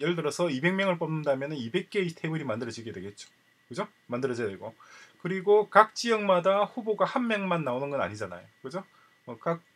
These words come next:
지역마다 후보가 예를 들어서 세 명씩 나온다. 그러면은 각 폴 테이블마다 세 개의 옵션이 할당돼야 되겠죠. 이해되시죠?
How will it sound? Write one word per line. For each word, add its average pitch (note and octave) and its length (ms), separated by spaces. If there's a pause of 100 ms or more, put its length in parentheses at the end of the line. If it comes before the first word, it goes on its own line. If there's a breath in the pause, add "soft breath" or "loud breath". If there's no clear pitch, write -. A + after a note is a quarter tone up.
(100)
지역마다 F3 460
후보가 E3+ 340
예를 D3 120
들어서 C#3 340
세 D#3 160
명씩 E3+ 300
나온다. A#2 440
그러면은 C#3 400 (420 loud breath)
각 G3 240 (140)
폴 G3+ 480
테이블마다 F3+ 1080 (300 soft breath)
세 - 320
개의 G3+ 240
옵션이 E3 760 (120)
할당돼야 B2+ 420
되겠죠. F2 380 (1040)
이해되시죠? A#2 540